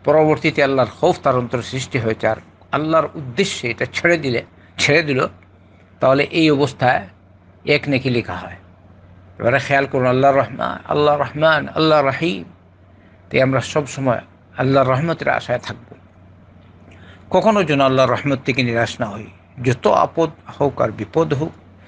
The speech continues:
যত অসুবিধা, মুসিবা, কোনো অসুবিধা নেই। আল্লাহর রহমত থেকে নিরাশ হতে নাই। লা তাকনাতু মির রাহমাতিল্লাহ।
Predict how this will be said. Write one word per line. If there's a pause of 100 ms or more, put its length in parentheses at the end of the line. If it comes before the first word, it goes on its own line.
(580)
যত
অসুবিধা,
মুসিবা, (300)
কোনো
অসুবিধা
নেই। (1040)
আল্লাহর
রহমত
থেকে
নিরাশ
হতে
নাই। (200)
লা
তাকনাতু
মির
রাহমাতিল্লাহ।